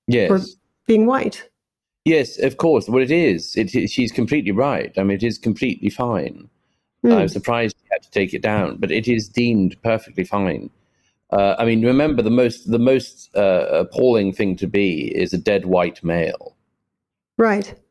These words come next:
Speaker 1: Um, and, uh, you, you, if you, if you dismissed whole branches of literature and thought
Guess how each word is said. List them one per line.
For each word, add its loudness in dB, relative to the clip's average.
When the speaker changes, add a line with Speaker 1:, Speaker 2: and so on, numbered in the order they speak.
Speaker 1:
Um, 2
and, -2
uh, 2
you, 0
you, -2
if -2
you, 2
if -2
you 2
dismissed -2
whole 2
branches -2
of -2
literature -2
and -4
thought 0